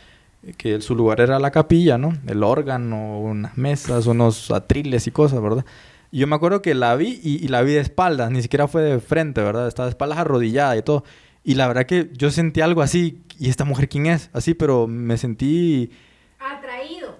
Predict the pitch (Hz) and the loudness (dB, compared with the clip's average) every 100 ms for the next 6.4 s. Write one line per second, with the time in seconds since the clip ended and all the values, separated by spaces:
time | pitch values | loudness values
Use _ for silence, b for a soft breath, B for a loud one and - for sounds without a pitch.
0 | _ - 180 170 135 117 - 131 123 107 | _ -2 -2 2 2 2 2 2 2 0
1 | - - 123 110 107 135 127 170 175 151 | -8 -4 -2 -2 -2 0 2 2 0 -4
2 | 123 113 131 135 120 139 151 151 - 165 | -4 -2 0 0 0 0 0 -2 -2 -2
3 | 156 - 123 113 b b b b _ _ | -2 -2 -4 -6 b b b b _ _
4 | - - 143 147 131 135 - 147 170 196 | -8 -6 -6 -4 -2 -4 -4 -4 0 0
5 | 143 131 139 170 160 147 147 165 - 160 | 2 4 4 4 2 2 0 0 0 -4
6 | 151 - 202 214 | -4 -4 -2 -2